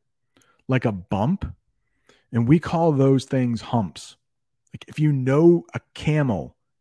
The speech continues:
in English, some camels have one hump. Some camels have two humps.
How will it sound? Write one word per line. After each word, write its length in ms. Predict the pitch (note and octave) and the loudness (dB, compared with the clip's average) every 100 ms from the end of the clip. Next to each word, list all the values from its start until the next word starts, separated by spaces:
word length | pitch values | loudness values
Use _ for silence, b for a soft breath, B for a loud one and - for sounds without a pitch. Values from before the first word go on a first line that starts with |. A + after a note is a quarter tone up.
| - | -10
in 120 | B2+ | -4
English, 560 | D3 C3+ G2 - - _ _ _ _ _ _ - | -2 -2 -4 -8 -18 _ _ _ _ _ _ -16
some 320 | - A#2 A2+ | -4 -4 -2
camels 400 | A#2+ A#2 A2+ G#2+ | -2 0 0 -2
have 180 | A2 A#2 | -2 0
one 260 | C3+ C#3 | 2 2
hump. 380 | A#2 F#2 D2 - _ _ _ _ _ - | 2 -2 -4 -14 _ _ _ _ _ -12
Some 280 | - G2+ | -4 -4
camels 420 | G2+ A#2+ A2+ A#2+ - | -4 -4 0 -2 -2
have 240 | C3 B2 | -4 -4
two 220 | - E3 | 2 2
humps. 400 | A#2 C#2+ - - | 2 -2 -10 -20